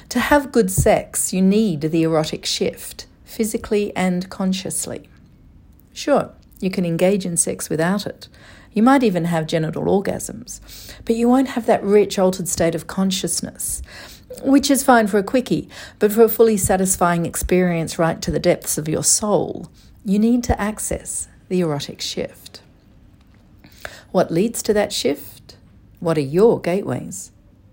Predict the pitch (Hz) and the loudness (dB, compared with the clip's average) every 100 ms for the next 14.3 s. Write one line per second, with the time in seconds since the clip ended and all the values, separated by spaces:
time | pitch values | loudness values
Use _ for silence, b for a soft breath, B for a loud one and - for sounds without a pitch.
0 | _ _ B B B B - 277 - 294 | _ _ B B B B 0 2 2 2
1 | 320 254 190 196 190 190 190 190 180 - | 2 0 -2 -2 -2 0 -2 -2 -2 -2
2 | 180 175 175 202 226 - 151 - - 151 | -2 -2 0 0 0 -4 -10 -10 -10 -10
3 | - - - - 165 156 - 208 190 151 | -6 -6 -6 -10 -10 -8 -6 -4 -4 -6
4 | - - b b b b _ - - 170 | -10 -18 b b b b _ -6 -2 0
5 | 180 170 165 170 165 165 - 175 165 151 | 2 0 -2 -4 -2 -2 -2 -4 -4 -8
6 | 147 208 214 190 180 185 196 151 147 143 | -6 -4 -4 -4 -2 -2 -2 -4 -6 -6
7 | 147 180 214 - - - - _ _ _ | -4 -4 -4 -10 -16 -20 -20 _ _ _
8 | - _ - B B B - 185 180 165 | -20 _ -20 B B B -2 0 2 0
9 | - 226 226 180 180 190 190 220 208 - | 0 0 4 2 2 0 0 -2 -2 -2
10 | 202 196 208 208 - 214 208 196 214 233 | -2 -2 0 0 -2 -2 0 -2 -2 -2
11 | 233 - - - - - 175 170 165 160 | -2 -6 -10 -14 -8 0 0 0 -2 -2
12 | 165 170 - - 143 139 139 147 160 165 | 0 0 -2 -6 -8 -6 -4 -2 -2 -2
13 | 131 147 160 156 147 - 185 185 - - | -4 -6 -8 -8 -10 -8 -10 -10 -14 -14
14 | - - - | -14 -14 -14